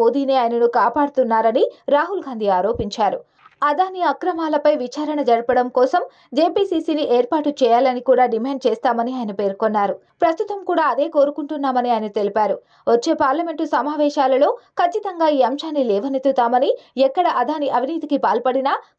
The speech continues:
ఖచ్చితంగా విచారణ జరపాల్సిందేనన్నారు. అంతేకాదు, అదానికి తోడుగా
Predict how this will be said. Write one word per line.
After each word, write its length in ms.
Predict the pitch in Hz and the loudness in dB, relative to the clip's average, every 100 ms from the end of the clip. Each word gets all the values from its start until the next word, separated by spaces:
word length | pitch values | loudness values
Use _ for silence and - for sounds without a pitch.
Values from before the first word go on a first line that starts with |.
| 370 | -2
ఖచ్చితంగా 440 | 370 480 415 359 285 | 0 -2 -2 0 0
విచారణ 320 | 269 330 320 262 208 | -2 -2 -2 0 0
జరపాల్సిందేనన్నారు. 1000 | 202 277 269 254 214 196 202 208 190 - _ _ - | 0 -2 -2 -4 -2 -2 0 -2 -2 -6 _ _ -6
అంతేకాదు, 520 | 202 202 240 202 202 - - - | -4 -2 -2 -2 -2 -6 -6 0
అదానికి 380 | 262 277 269 262 | 0 0 -4 0
తోడుగా 320 | 226 269 269 | 2 4 4